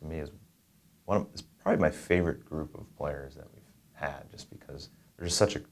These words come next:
good group of guys. Personally, I felt very connected to the manager and the coaching staff and the work that my department was doing. So that was satisfying for, uh, those reasons as well. So they're all different and great experiences and,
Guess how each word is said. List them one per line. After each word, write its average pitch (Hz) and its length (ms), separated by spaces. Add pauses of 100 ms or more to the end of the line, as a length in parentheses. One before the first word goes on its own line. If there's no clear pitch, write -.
(460)
good 82 160
group 78 180
of 73 80
guys. 69 400 (360)
Personally, 82 440
I 73 80
felt - 300
very 73 180
connected 73 520
to 71 320 (520)
the - 60
manager 73 840
and 67 300 (280)
the - 60
coaching 82 380
staff 71 440 (500)
and 73 100
the 67 80
work 76 280
that - 120
my 76 140
department 73 440
was 69 120
doing. - 340
So - 240
that 76 220 (100)
was 71 100
satisfying 67 600 (120)
for, - 220 (140)
uh, - 60 (280)
those 78 220
reasons - 280
as - 140
well. - 120
So - 120
they're 107 200
all 90 300 (600)
different - 380 (220)
and 71 400
great 80 220
experiences 76 760
and, - 140